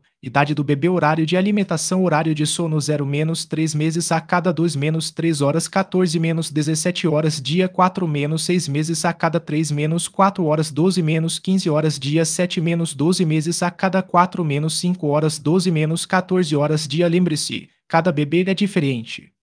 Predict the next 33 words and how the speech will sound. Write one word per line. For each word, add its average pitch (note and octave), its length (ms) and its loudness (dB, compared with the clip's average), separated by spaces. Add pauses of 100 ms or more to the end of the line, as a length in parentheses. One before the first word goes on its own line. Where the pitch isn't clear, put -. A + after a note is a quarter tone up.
(160)
O - 80 -18
que - 100 4
funciona F3 540 6
para E3+ 160 4
um F3+ 80 6
pode E3 260 6
não F3 100 6
funcionar F3 500 6
para E3 200 4
outro. A#2 400 0 (260)
Observe E3+ 400 4
seu D#3 140 2
bebê D3+ 480 4
e F#3+ 80 4
faça F3 300 4
ajustes D3+ 420 4
conforme F3+ 460 4
necessário. C#3 720 0 (360)
Dicas F#3 300 2
para E3+ 180 0
pais, B2 520 -2
facilitando G3 720 0
a - 20 6
vida F3+ 240 2
com G3+ 160 0
bebês, C3+ 380 2
como G3 180 0
lidar D3+ 380 2
com D#3 100 -4
noites F3 340 0
sem G3 220 0
dormir. F#3+ 340 4
Ah, F3 280 2